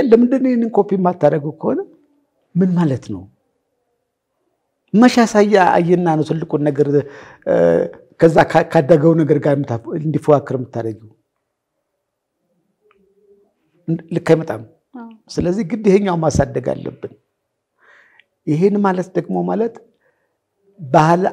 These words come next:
Speaker 1: አለን፣ ፍልስፍና አለን፣ እምነት አለን፣ ሁሉ የምንለው ውብ ነገር አለን የምንል ከሆነ አናውራው፣ እናሳየው።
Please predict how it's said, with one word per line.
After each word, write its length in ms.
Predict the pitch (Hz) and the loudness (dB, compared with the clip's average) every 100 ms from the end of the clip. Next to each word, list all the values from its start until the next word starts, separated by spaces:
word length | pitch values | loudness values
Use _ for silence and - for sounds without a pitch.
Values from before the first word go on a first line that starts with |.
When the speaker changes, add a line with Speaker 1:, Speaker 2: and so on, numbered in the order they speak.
| 160 | -2
Speaker 1:
አለን፣ 500 | 170 156 151 156 156 151 180 _ _ _ _ _ _ _ - | -2 -2 -4 -4 -6 -12 -16 _ _ _ _ _ _ _ -20
ፍልስፍና 440 | 131 - 160 160 160 | -20 -6 -4 -2 -2
አለን፣ 440 | 175 147 135 143 147 143 147 - _ _ | -2 -4 -6 -8 -8 -10 -12 -16 _ _
እምነት 340 | 123 135 151 143 | -8 -6 -6 -6
አለን፣ 460 | 143 135 131 139 139 - _ _ _ - | -8 -8 -12 -12 -12 -16 _ _ _ -6
ሁሉ 140 | 294 247 | -4 -2
የምንለው 460 | 214 190 180 156 139 - | -2 -2 -2 -4 -6 -6
ውብ 200 | 170 208 214 | 2 2 4
ነገር 260 | 180 160 - | 2 0 -2
አለን 340 | 147 135 131 - | -4 -6 -8 -8
የምንል 360 | 151 139 135 | -8 -6 -6
ከሆነ 260 | - 170 185 233 _ _ _ _ - | -6 -6 -6 -10 _ _ _ _ -16
አናውራው፣ 720 | - 190 196 190 190 165 113 80 80 _ _ _ _ _ _ _ _ _ _ _ _ - | -10 -8 -6 -6 -6 -4 -6 -8 -18 _ _ _ _ _ _ _ _ _ _ _ _ -12
እናሳየው። 760 | 196 202 180 147 123 95 87 | -8 -6 -6 -6 -6 -8 -16